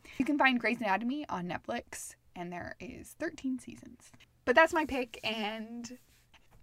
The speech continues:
you really can't go wrong with a good classic. So anyway,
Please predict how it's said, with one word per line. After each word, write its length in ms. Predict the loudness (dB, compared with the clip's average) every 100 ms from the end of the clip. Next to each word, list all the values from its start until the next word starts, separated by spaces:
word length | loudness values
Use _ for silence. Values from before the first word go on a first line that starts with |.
| -20 -20 -6
you 100 | -4
really 200 | -2 -4
can't 340 | -2 -2 -2 _ -4
go 140 | -2
wrong 220 | -2 -2
with 180 | -4 -6
a 280 | -6 -6 -8 -10
good 200 | -6 -6
classic. 540 | -4 -8 -10 -12 -12 -14 -6
So 300 | -4 -4 -8 -16 -20 -20 -20 -20 -20 -20 -8
anyway, 280 | -2 0 0